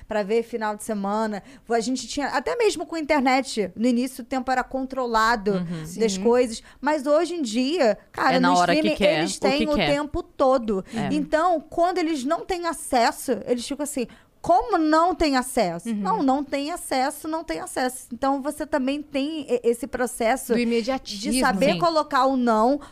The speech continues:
Speaker 1: pra saber fazer a criança lidar com essa ansiedade, porque às vezes não vai ter e, e ok, a vida é assim.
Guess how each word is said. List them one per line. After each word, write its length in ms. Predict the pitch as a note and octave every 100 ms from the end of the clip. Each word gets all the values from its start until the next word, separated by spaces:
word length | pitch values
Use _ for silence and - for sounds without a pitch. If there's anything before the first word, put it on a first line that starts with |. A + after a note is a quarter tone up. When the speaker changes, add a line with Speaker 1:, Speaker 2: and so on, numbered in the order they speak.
| -
Speaker 1:
pra 180 | D4+ E4
saber 380 | E4 D#4 C#4+ F4
fazer 240 | - G4 F#4+
a 40 |
criança 340 | F#4 F4 F4+
lidar 320 | F#4 F#4 C#4+ E4
com 100 | F4+
essa 200 | E4+ F#4
ansiedade, 600 | - F4 C#4+ C#4 C#4 -
porque 120 | F#4
às 80 | D4+
vezes 300 | D#4+ E4 C#4
não 180 | D4+ E4
vai 160 | F#4+
ter 400 | F#4+ C#4 D4 G#4+
e, 420 | G#4 F#4+ - D4+ D#4+
e 40 |
ok, 440 | G4+ - F4+ E4+
a 120 | C4 G#3
vida 320 | G3 B3+ F4
é 80 | F4+
assim. 420 | A#4+ - D4+